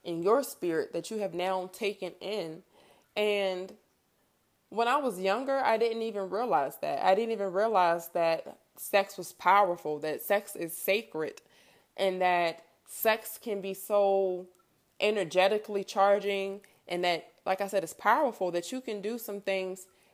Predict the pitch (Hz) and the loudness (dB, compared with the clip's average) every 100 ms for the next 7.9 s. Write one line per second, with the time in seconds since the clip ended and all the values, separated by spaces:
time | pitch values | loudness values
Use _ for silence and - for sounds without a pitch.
0 | _ _ _ _ _ _ _ - 190 180 | _ _ _ _ _ _ _ -4 0 0
1 | 170 156 165 185 _ _ _ _ _ - | -2 -6 -12 _ _ _ _ _ _ -4
2 | 208 208 160 180 233 226 202 175 165 160 | 0 0 0 2 2 0 -6 -6 -4 -6
3 | 165 160 - - 254 330 175 160 165 202 | -6 -6 -4 4 4 4 -4 -6 -8 -14
4 | _ _ _ _ _ _ _ _ _ _ | _ _ _ _ _ _ _ _ _ _
5 | _ _ _ _ - 196 196 185 185 180 | _ _ _ _ 2 4 4 2 0 0
6 | 185 185 185 - _ - 170 190 196 190 | 0 0 -2 -10 _ -20 -6 -2 0 2
7 | 185 185 175 - 294 220 - - | 0 -2 -8 -2 0 0 -4 -16